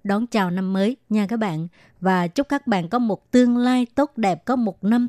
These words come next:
thật là tròn vẹn đang chờ đợi các bạn. Và bây giờ thì Lê Phương sẽ mời các bạn đón nghe chương trình hôm nay. Chương trình của Ban Việt ngữ hôm nay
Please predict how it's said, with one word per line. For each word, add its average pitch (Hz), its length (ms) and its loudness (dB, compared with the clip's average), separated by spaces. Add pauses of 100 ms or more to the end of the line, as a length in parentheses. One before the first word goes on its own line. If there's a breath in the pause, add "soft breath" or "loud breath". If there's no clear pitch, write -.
thật 196 200 -4
là 180 120 0
tròn 180 320 -2
vẹn 180 260 0 (120)
đang 196 280 0 (260 soft breath)
chờ 190 140 6
đợi 180 160 -2
các 208 220 -6
bạn. 190 280 2 (320 soft breath)
Và 202 140 2
bây 220 180 0
giờ 202 400 0
thì 196 140 -2
Lê 180 160 0
Phương 220 300 -2
sẽ 220 100 -4
mời 196 140 -2
các 220 220 -6
bạn 175 260 -4
đón 196 260 -2
nghe 214 160 2 (100)
chương 208 160 -2
trình 180 180 -4
hôm 196 240 -2
nay. 208 160 2 (540 soft breath)
Chương 247 160 6
trình 202 400 0
của 196 100 -2
Ban 214 200 0
Việt 196 120 -4
ngữ 190 180 -2
hôm 214 220 -2
nay 214 240 2